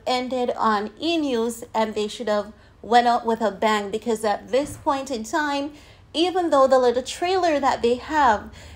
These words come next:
is giving, you know, excitement, it's giving sadness, their followers are saying they're simply not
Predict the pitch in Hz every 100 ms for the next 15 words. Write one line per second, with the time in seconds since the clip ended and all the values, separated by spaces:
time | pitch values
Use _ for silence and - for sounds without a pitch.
0 | - 240 233 269 247 254 233 240 - 233
1 | 247 240 233 240 - - - - - -
2 | - - 247 - - 302 285 254 208 220
3 | 220 - 240 220 226 - 311 311 262 180
4 | - - - - - - - - 349 466
5 | - 349 349 330 330 320 330 392 392 311
6 | 208 226 - 226 233 - 226 233 277 311
7 | 320 - 190 202 220 -